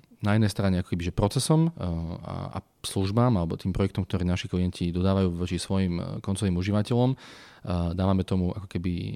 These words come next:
procesy a odokrývame niektoré karty. A čo je teda hlavné, odokrývame tú kartu zákazníka. To znamená, že prinášame hlas zákazníka viac do procesu, aby mal väčšiu váhu a aby možno na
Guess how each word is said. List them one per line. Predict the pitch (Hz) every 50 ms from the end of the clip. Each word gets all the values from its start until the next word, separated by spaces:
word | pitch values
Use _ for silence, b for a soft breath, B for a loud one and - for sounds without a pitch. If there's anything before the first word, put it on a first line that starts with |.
| 107 107 107 - - - - _ -
procesy | 87 98 - 104 98 - - 131 147 147 -
a | 87 87 82 80 80 80 90 - -
odokrývame | - - - 95 95 104 95 - - 98 95 92 92 90
niektoré | 90 90 - - 101 87
karty. | - - 82 - - - 147 165 B B B B B B B -
A | -
čo | - - 107
je | 101 95 110 95
teda | 92 87 80
hlavné, | 87 90 92 98 107 107 98
odokrývame | 90 90 92 90 - 98 92 90 85
tú | -
kartu | - - 90 90 - - - 90 85 85 90 90 92
zákazníka. | 87 87 85 82 - 87 82 82 - - 80
To | - 85
znamená, | 92 90 87 87 85
že | 85 87 85 b b b b b b b _ -
prinášame | - 107 107 107 101 - 104 95 87
hlas | 92 95 101 98 92
zákazníka | 92 92 92 - 104 90 98 95 90 - 95 90 85
viac | 85 90 95 98 95 90
do | 90 101 90
procesu, | - 113 110 - 110 - - 120 104
aby | 92 87 90
mal | 87 87 85 85 85
väčšiu | 92 92 - - 98 87
váhu | 90 90 95 107 120 127 135 B B B B B B B
a | - - 90 87 87 85 85 - - - _ -
aby | 90 90 85 92
možno | 90 90 90 87 92 90 90 87 87 87 87 - 92 98 95 90 90 90 90 90 92 95
na | 98 98